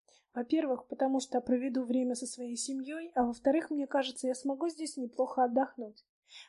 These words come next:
Джек прилетел сюда решать вопросы по своему бизнесу. Честно говоря, я даже удивилась, что у него есть собственный бизнес. Но, оказывается, о Джеке я знаю очень мало,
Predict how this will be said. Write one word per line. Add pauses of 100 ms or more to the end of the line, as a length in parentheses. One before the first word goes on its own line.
(120)
Джек
прилетел
сюда
решать
вопросы
по
своему
бизнесу. (280)
Честно
говоря,
я
даже
удивилась,
что
у
него
есть
собственный
бизнес.
Но,
оказывается,
о
Джеке
я
знаю
очень
мало,